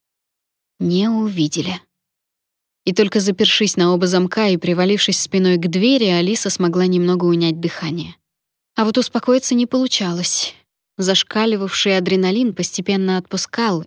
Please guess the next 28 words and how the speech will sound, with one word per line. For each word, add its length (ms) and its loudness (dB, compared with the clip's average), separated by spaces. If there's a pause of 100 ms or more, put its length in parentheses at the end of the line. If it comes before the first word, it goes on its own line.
и 80 -2
до 80 -2
сознания 500 2
начало 460 0
доходить 460 -2
в 60 -20
полной 340 0
мере 380 0
всё, 340 -2
что 180 -4
с 80 -4
ней 140 -2
сейчас 360 -4
приключилось, 920 -4 (360)
и 100 0
степень 560 -2
миновавшей 580 0
чудом 320 -2
опасности. 720 -6 (840)
Только 240 0
представить, 960 -2
что 400 0
могли 340 0
с 120 -2
ней 160 0
сделать 560 -2
эти 160 -4
детки. 580 -2